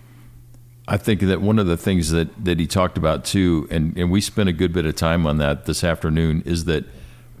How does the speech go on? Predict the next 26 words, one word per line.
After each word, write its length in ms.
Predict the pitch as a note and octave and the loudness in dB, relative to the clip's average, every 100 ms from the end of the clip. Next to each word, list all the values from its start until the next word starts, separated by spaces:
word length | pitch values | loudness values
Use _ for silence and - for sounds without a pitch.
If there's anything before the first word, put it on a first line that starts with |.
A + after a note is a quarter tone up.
| - - | -20 -8
he's 340 | E2 G2 F2+ | -2 0 0
like, 240 | F#2+ F2+ D#2 | 0 0 0
"You 180 | A2 | 2
have 180 | A2+ G2 | 2 0
to 240 | G2 E2+ E2 | -2 -2 -2
decide 560 | - E2+ - F2+ F2+ | -4 -4 -2 0 0
what 200 | E2+ E2 - | 0 -2 -2
the 140 | F2 | -2
important 560 | E2+ E2 - G#2+ F#2 D#2+ | -2 -4 -4 -4 -2 0
metrics 520 | F2 F2 - C#2 - | -2 -2 -6 -6 -4
are. 300 | C2 A#1 - - - - - - - - - | -4 -4 -8 -12 -20 -20 -20 -20 -20 -20 -12
You 120 | - E2+ | -4 -2
know, 60 | |
what 180 | D#2 F#2+ | 0 2
are 40 | G#2+ | 2
you 100 | A2 | 2
gonna 140 | F#2+ | 2
measure? 600 | F2+ F2+ F2 D2+ C2 C#2+ - - - - - | 2 2 0 -2 -4 -6 -6 -6 -8 -18 -8
And 200 | F2 F2 | -2 0
then 140 | F2 | 2
continually 680 | E2+ F#2 - G#2+ G#2 F#2 E2 | 0 0 0 2 2 2 0
monitor 560 | D#2 F2 F2+ F2+ D2+ D2 | 0 0 0 0 0 -2
your 160 | D2 | -2
progress 560 | D2+ - F2 E2+ D#2+ - | -4 -2 0 0 -2 -2
and 100 | D#2 | -4
effectiveness 840 | D2 - E2+ - D2 D2 B1+ - | -4 -2 -2 -2 -2 -2 -4 -8